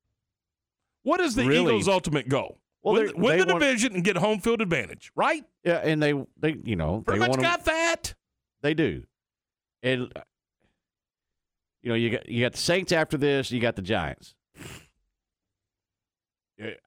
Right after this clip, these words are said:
Speaker 2: I, those are both very winnable for the Eagles.
Speaker 1: Yeah.
Speaker 2: Even without Jalen Hurts, maybe. I don't know.
Speaker 1: Yeah. Again, it, it's,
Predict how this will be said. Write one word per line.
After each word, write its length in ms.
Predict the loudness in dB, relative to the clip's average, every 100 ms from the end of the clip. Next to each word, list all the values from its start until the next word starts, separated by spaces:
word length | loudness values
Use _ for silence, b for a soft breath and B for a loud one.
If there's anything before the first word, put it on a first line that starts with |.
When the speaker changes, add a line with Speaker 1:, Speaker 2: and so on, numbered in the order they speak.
| -8
Speaker 2:
I, 160 | -8 -10 _ _ _ -6
those 220 | -2 0
are 80 | 0
both 460 | 2 2 2 -4 -2
very 260 | 0 2
winnable 600 | 0 0 0 2 2 0
for 200 | -2 -2
the 100 | 0
Eagles. 640 | 0 0 0 -2 -2 -8 -18 _ _
Speaker 1:
Yeah. 480 | -2 0 2 0 -2
Speaker 2:
Even 300 | -2 0 2
without 340 | 0 0 0 0
Jalen 380 | 0 0 0 0
Hurts, 300 | 0 -2 -2
maybe. 320 | -2 0 2
I 120 | 2
don't 160 | 0 0
know. 220 | 0 0
Speaker 1:
Yeah. 220 | -2 -2 -14 _ _ _ -8
Again, 460 | -4 0 2 2 -2 B B
it, 160 | -4 0
it's, 420 | 0 0 -2 -4